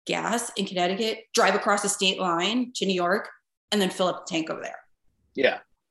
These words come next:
Speaker 1: Like, it was crazy. So it was a blessing when all of a sudden they started running a shuttle bus from
Speaker 2: Yeah.
Speaker 1: Danbury, Connecticut to Brewster North train station.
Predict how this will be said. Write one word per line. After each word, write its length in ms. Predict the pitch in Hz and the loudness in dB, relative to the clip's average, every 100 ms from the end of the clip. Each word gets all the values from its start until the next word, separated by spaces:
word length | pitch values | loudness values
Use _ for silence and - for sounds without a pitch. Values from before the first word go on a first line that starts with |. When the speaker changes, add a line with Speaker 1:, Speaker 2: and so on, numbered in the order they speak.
| - | 0
Speaker 1:
Like, 240 | 214 - - | 2 0 0
it 80 | 233 | 2
was 100 | 214 | 4
crazy. 280 | 226 180 - - - _ | 4 2 0 -12 -20 _
So 480 | - 277 240 220 - - _ - | 8 10 10 8 2 -8 _ 2
it 120 | 262 | 4
was 140 | 233 | 6
a 60 | 196 | 4
blessing 520 | 165 226 415 494 226 | 2 4 4 4 4
when 140 | 208 196 - | 2 2 4
all 220 | 196 190 | 4 4
of 60 | |
a 40 | 185 | -2
sudden 400 | - 175 202 233 | 0 2 2 0
they 120 | 180 | 0
started 440 | - 220 214 185 165 160 | 0 -2 -2 -2 -2 -2
running 640 | 226 392 311 180 170 175 175 - | 2 4 4 4 0 -2 -4 -2
a 60 | |
shuttle 680 | - - - 190 262 381 196 | 2 4 4 4 4 4 4
bus 560 | 165 - - - - - _ _ _ | 0 -2 -6 -8 -10 -14 _ _ _
from 280 | - 202 180 | 0 2 6
Speaker 2:
Yeah. 120 | 254 | 6
Speaker 1:
Danbury, 460 | 135 208 254 254 233 | 6 4 4 4 4
Connecticut 840 | - 202 240 359 - 190 175 170 - | 2 0 2 2 2 2 2 2 0
to 100 | 202 | 0
Brewster 440 | 190 180 160 170 | 2 0 -2 -2
North 300 | 160 160 160 - | -2 -2 -4 0
train 220 | 381 370 | 4 4
station. 400 | - 196 - | 4 2 0